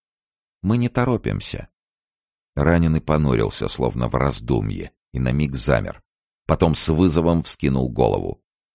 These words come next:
«Да здравствует республика!» сквозь зубы бросил он.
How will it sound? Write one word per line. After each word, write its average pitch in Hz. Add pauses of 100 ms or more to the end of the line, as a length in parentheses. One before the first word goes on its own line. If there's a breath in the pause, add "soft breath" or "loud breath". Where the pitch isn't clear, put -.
«Да 107
здравствует 117
республика!» 98 (360)
сквозь 69
зубы 55
бросил 60
он. 50